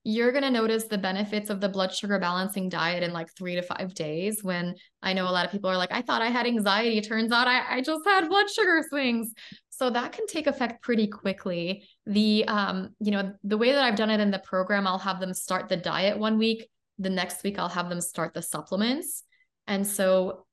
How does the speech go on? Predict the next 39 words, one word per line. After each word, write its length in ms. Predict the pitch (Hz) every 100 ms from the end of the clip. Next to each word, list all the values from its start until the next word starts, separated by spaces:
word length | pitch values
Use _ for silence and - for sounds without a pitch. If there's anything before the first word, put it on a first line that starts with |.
| _
these 500 | 214 190 185 226 240
things 260 | - 226 220
kind 200 | - 196
of 140 | 180
build 220 | 185 175
on 160 | 175 175
one 140 | 170
another. 340 | 170 165 170 170
So 160 | -
the 100 | 185
second 320 | 190 226 226 240
week, 160 | 220
I'll 100 | 208
have 280 | 202 190 190
them 100 | 185
starting 360 | 185 190 180 180
supplements. 580 | - 262 254 220 202
Again, 300 | 196 196 311
these 200 | 214 202
take 280 | 202 202 196
three 180 | 208 196
to 60 | 190
five 320 | 190 170 175
days 280 | 170 175 180
to 120 | -
work. 480 | 175 165 170 220 240 - - _ -
The 140 | 208
carnitine 880 | 208 - 233 359 403 311 285 285 277
and 260 | 247 196 196
the 240 | 175 170 170
adaptogens, 760 | - - 262 220 240 233 220
I 80 | 214
mean, 160 | 220 220
these 200 | 226 233
can 200 | 214 196
kick 280 | - 202 202
in 120 | 175
quite 420 | - - 175 170
quickly 640 | - 175 175 - 214 254 302